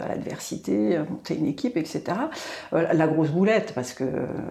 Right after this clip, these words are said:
avec le recul, je me dis que j'étais bien jeune. <laughs> Euh, c'était à nouveau pas l'ambition qui me poussait, hein, c'était vraiment le, j'avais vraiment envie, euh, dans le, le, la géographie, euh, la, la ville dans laquelle je me trouvais et la circonscription,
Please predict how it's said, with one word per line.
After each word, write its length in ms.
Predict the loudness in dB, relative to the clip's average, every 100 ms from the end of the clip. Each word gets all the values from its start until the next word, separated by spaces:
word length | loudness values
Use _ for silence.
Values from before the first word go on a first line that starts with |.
| -8
avec 380 | -8 -4 -4 0
le 80 | 0
recul, 400 | 0 2 2 4
je 60 |
me 160 | 4 2
dis 180 | 2 -2
que 180 | -2
j'étais 300 | -2 0 2
bien 240 | 2 2 2
jeune. 480 | 4 6 8 6 6
<laughs> 40 | 4 0 0 -2 -2 -2 0
Euh, 320 | 0 0 0 -2 -2 -2 -2 -4
c'était 380 | 2 4 4 4
à 100 | 6
nouveau 240 | 6 6 6
pas 140 | 6
l'ambition 520 | 8 6 4 4 2
qui 180 | 4 4
me 180 | 4 2
poussait, 420 | -2 -2 0 2
hein, 160 | 2 0
c'était 300 | -2 2 2
vraiment 400 | 2 4 4 6
le, 320 | 4 2 0 -2 -12 -4
j'avais 240 | 0 4
vraiment 460 | 4 4 4 6 6
envie, 360 | 6 4 4 4
euh, 80 | 6
dans 140 | 6
le, 240 | 6 4
le, 420 | 0 0 0 -2 -2
la 140 | -2
géographie, 640 | -2 -2 -2 -2 -2 2 4
euh, 240 | 4 2
la, 140 | 0 -2
la 100 | -2
ville 200 | -2 0
dans 80 | 0
laquelle 220 | 0 0
je 80 | 0
me 80 | -2
trouvais 420 | -2 0 2 2
et 80 | 0
la 100 | -4
circonscription, 720 | -6 -4 -4 -4 -8 -6